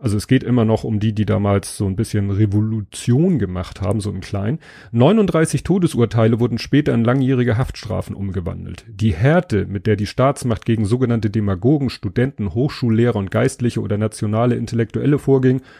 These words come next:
löste bei vielen Menschen Schrecken aus und bewirkte einen Rückzug ins Private. Die deutsche Öffentlichkeit war wie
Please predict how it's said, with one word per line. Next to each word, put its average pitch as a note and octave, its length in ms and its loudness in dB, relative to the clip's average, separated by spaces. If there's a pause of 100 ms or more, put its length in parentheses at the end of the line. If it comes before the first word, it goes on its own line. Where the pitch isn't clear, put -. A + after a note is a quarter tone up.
(140)
löste A#2 320 2
bei A#2+ 140 2
vielen E3 280 2
Menschen C3 320 0
Schrecken C#3 360 -2
aus A#2+ 340 -2
und G2+ 220 -6
bewirkte A2+ 440 0
einen G#2+ 140 -2
Rückzug A2 380 -4
ins G2+ 140 -8
Private. F#2+ 600 -4 (580)
Die A2 60 -4
deutsche G#2+ 300 0
Öffentlichkeit B2+ 560 0
war G#2 160 0
wie B2+ 260 -2